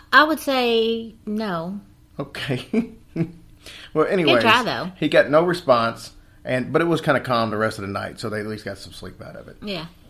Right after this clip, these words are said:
Speaker 2: One time, or overtime, it was one time, but it was a whole bunch of times too. But over the period of time, the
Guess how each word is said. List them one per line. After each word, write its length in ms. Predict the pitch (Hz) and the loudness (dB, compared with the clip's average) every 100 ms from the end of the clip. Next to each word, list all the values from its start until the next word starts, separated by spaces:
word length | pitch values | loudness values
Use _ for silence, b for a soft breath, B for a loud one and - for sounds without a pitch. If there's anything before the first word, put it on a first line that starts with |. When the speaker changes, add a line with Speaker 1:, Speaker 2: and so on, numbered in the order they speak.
| _ - | _ -14
Speaker 2:
One 340 | 113 156 208 | 0 4 4
time, 640 | 202 165 139 120 123 131 - - _ _ - | 6 4 4 2 -2 -8 -14 -20 _ _ -2
or 200 | 117 113 | 0 2
overtime, 720 | 156 135 127 120 95 95 110 - _ _ _ - _ _ _ - | 2 0 -2 -2 -4 -6 -10 -16 _ _ _ -20 _ _ _ -8
it 80 | 131 | -4
was 180 | 156 110 | -4 -4
one 180 | 104 101 | -6 -6
time, 200 | 95 95 | -6 -6
but 60 | |
it 40 | 101 | -6
was 80 | |
a 40 | 107 | -6
whole 80 | 104 | -6
bunch 200 | 98 - | -8 -10
of 40 | |
times 240 | 101 113 - | -16 -16 -14
too. 220 | 90 - | -14 -12
But 200 | 95 104 - - | -12 -12 -12 -6
over 220 | 127 117 | -4 -4
the 60 | 101 | -2
period 260 | 131 117 | 0 0
of 80 | 104 | -2
time, 380 | 135 117 107 98 b b b b - - _ - | -2 0 -2 -6 b b b b -20 -20 _ -18
the 340 | 107 117 107 | -8 -6 -6